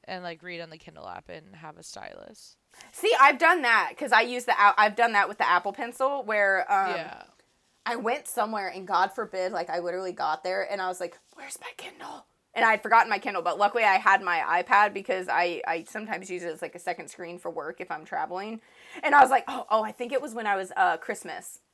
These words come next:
Speaker 2: when I went."
Speaker 1: Mm.
Speaker 2: Um, I didn't have my Kindle and I literally had, like, a mind. I was like, "Where's my Kindle? Where's my Kindle?"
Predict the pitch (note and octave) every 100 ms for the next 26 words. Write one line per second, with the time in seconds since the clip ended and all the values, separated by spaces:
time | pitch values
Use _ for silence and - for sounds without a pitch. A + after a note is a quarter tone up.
0 | _ _ - F#3 F#3 E3 - - G3 F#3
1 | F3 E3 D#3 D#3 _ - G3+ E3 D#3 -
2 | - F#3 F#3+ G3+ E3 - F#3+ E3+ D#3+ F#3+
3 | F#3+ F#3+ F3+ F#3+ G3 F#3+ F3 F3 - E3+
4 | E3+ A3+ A#4+ D5+ B5 C6+ C6+ C6+ A#5+ C6+
5 | C6 _ _ _ C#5+ D5+ F5 F5 E5+ E5